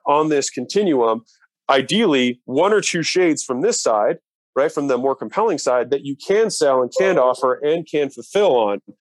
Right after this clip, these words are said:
in a way that will get people better results. So the example that I give for a lot of agencies, 'cause a lot of people who are starting out learn how to run Facebook ads, it's a basic skill, and then they try and sell those services. If I were starting over again,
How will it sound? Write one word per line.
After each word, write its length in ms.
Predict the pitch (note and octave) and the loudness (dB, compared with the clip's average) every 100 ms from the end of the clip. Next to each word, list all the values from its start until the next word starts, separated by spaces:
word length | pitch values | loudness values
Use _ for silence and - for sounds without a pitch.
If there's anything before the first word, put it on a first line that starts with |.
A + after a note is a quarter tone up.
| _ | _
in 100 | D#3+ | -2
a 40 | E3 | 0
way 420 | C3+ B2+ B2 A#2 _ - | 2 2 2 0 _ -4
that 180 | C3 C3 | -2 -2
will 80 | B2 | -2
get 220 | B2+ - | -4 -4
people 240 | A#2+ A#2 | -6 -4
better 200 | A2 G#2 | -2 -2
results. 460 | G2 F#2+ G2 - - - - | -2 -4 -6 -10 -20 -20 -8
So 420 | - E3 D3+ C3+ _ | 0 2 2 0 _
the 200 | C3+ D#3 | -2 0
example 360 | D3+ F#3 G#3 G3 | 0 0 0 0
that 100 | E3 | 0
I 80 | C#3+ | 0
give 200 | C3 C#3 | 0 -2
for 140 | C#3 | 0
a 40 | B2 | 2
lot 200 | A#2+ A2+ | 2 2
of 240 | G#2+ G2+ - | 0 -2 0
agencies, 480 | C#3+ C#3 A2 A2+ A2+ | 0 0 -2 -2 -2
'cause 140 | A2+ | 0
a 40 | A2 | 2
lot 140 | A2 | 2
of 60 | - | 0
people 400 | A2 A2 A2+ G#2+ | -4 -6 -8 -6
who 100 | A2 | -4
are 60 | |
starting 320 | - G#2 G2 | -2 -2 -2
out 100 | G2 | -2
learn 140 | G2 G2+ | -4 -2
how 60 | |
to 80 | G2+ | -2
run 80 | G2 | -4
Facebook 340 | G2 G2 - | -4 -6 -6
ads, 180 | F#2+ G2 | -6 -6
it's 120 | - | -6
a 40 | F#2+ | -6
basic 300 | G2+ G2+ G2+ | -4 -4 -6
skill, 300 | - F#2 F#2 | -2 -2 -2
and 100 | F#2 | -4
then 160 | F#2 - - - | -8 -10 -16 -8
they 80 | G2+ | -4
try 180 | G#2 | -2
and 120 | F#2+ - | -2 0
sell 120 | F#2+ | -2
those 160 | F#2+ | 0
services. 500 | - D#3+ C3 F#2+ - - _ _ _ _ _ - | 2 0 0 -4 -10 -14 _ _ _ _ _ -4
If 180 | D#3+ D3 | -2 0
I 260 | D#3+ F3+ A3+ | 0 2 2
were 140 | G#3+ | 2
starting 400 | F3 F#3+ F3+ D#3+ | 0 2 2 4
over 320 | D#3 E3+ B2+ G2 | 2 2 2 0
again, 340 | - - A2 | -2 -8 -10